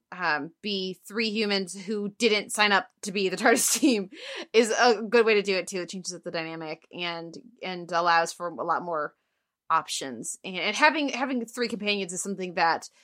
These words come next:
was a staple of the Fifth Doctor's era and came back briefly during the Matt Smith, Amy Pond,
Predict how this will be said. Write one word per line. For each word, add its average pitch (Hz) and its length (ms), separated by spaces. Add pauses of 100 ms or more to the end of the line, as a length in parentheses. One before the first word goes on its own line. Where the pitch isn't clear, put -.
(180)
was 185 520
a 170 160
staple 202 420
of 160 160
the 170 60
Fifth 190 220
Doctor's 180 320
era 165 340 (320)
and 165 260
came 214 180
back 190 300
briefly 247 540
during 190 600
the 196 140
Matt 175 260
Smith, 170 300 (160)
Amy 175 420 (140)
Pond, 160 540